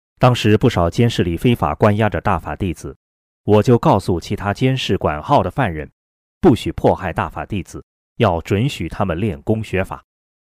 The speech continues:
我尽自己的能力保护大法学员，自己每天也坚持学法、背法、练功。后来恶警也开始迫害我，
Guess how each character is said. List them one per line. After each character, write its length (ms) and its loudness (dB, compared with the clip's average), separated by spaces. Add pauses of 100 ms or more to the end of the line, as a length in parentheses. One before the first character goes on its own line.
我 160 4
尽 180 2
自 220 2
己 140 -2
的 100 -2
能 240 -6
力 160 0
保 300 -6
护 200 -4
大 160 0
法 160 -10
学 220 -4
员， 180 -10 (380)
自 160 2
己 160 0
每 180 -6
天 300 -4 (140)
也 240 -6
坚 280 -2
持 220 -4
学 260 -2
法、 320 -6 (140)
背 260 0
法、 340 -10
练 200 -4
功。 180 -6 (1080)
后 160 4
来 200 6
恶 180 6
警 200 -2
也 160 0
开 220 0
始 240 -2
迫 180 0
害 160 -2
我， 240 -8